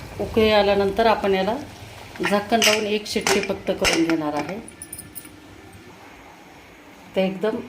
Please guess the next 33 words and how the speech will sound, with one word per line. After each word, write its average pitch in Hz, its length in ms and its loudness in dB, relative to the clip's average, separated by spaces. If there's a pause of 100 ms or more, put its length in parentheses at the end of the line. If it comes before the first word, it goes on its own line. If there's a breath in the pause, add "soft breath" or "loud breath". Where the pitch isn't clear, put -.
(420)
स्लो 240 180 4
गॅसवर 220 400 6
आपल्याला 196 420 4 (480)
पाच 185 260 4
मिनिट 180 260 0
फक्त - 260 -2
शिजू 196 280 -2
द्यायचं, 175 260 0
एक 185 180 -2
शिट्टी 170 280 -4
काढून 160 320 0
घ्यायची, 151 340 -4 (560 loud breath)
कारण 208 220 4
आपले 220 220 0
अर्धे 202 300 4
वांगे 214 280 2
कुक 226 260 0
झालेले 196 340 2
आहेत 220 100 0 (580 loud breath)
आणि 190 200 4
अर्धे 185 280 4
वांगे 180 280 4
राहिलेले 160 400 2
आहेत. 156 260 -4 (680 loud breath)
तर 202 60 -2
हे 190 160 2
फक्त 196 300 -2
आणि 208 200 6
पूर्ण 208 280 0
मसाले 196 380 2
एकजीव 175 320 0
झाले 165 260 2
पाहिजेत, 165 320 2